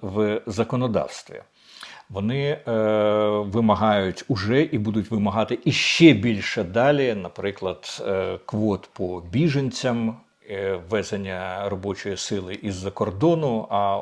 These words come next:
Україна, яка швидко безлюдніше, е, буде дедалі більше заселятися, скажімо, е, лю-, людьми, наприклад, із, е, Центральної Азії якої-небудь. Вони так це бачать.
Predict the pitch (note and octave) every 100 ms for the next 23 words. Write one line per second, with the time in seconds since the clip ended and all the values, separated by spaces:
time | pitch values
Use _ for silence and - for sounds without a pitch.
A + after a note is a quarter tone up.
0 | - - - B2+ E3 B2 G2 G2 - G#2
1 | F#2+ F2+ G2 F2+ B2 E3 C#3+ - A#2+ G#2+
2 | - - - - - - - A#2+ G#2 F#2
3 | B2 C3 B2+ A#2+ A2 G#2 A2 A#2 F2 A2+
4 | A#2+ - F#2+ F#2 G#2+ G2+ A2+ A2 - -
5 | G2 F#2+ F2+ - F#2+ F2 F#2 F2+ F#2 F#2+
6 | F#2 F2+ F2+ F#2 F#2 F#2+ - _ _ _
7 | _ _ _ - - _ _ _ _ _
8 | - - - - G#2 A#2 D3 C3+ B2+ G#2
9 | B2+ C#3+ C#3+ D3 A2+ G2+ A2+ A2 G#2 F#2+
10 | - A#2 G#2+ F#2 - G#2+ G2 G2+ F#2+ -
11 | F#2 G2 F#2+ F2+ G2 - G2+ F2 - E2
12 | D#2 D#2+ - E2 D#2+ E2+ E2+ - A#2 A2
13 | F#2+ - - F#2 - - - -